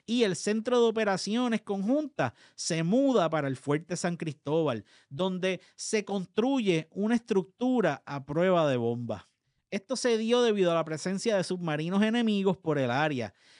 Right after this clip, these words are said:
la defensa de las Antillas holandesas y la situación de Martinica, que estaba a pelo de caer en manos de fuerzas alemanas.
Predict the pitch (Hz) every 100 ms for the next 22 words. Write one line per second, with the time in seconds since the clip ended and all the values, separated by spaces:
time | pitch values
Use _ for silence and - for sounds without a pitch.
0 | _ 160 185 180 196 220 214 240 214 185
1 | 160 156 165 196 226 240 240 233 190 190
2 | 190 196 - _ - 285 277 233 - 214
3 | 175 160 - 208 220 202 165 147 147 131
4 | 127 147 156 117 98 - _ 160 151 151
5 | 165 - 214 240 - 196 180 _ - 240
6 | 247 214 180 170 165 170 190 170 156 185
7 | 214 190 151 139 139 135 143 143 139 120
8 | 117 120 104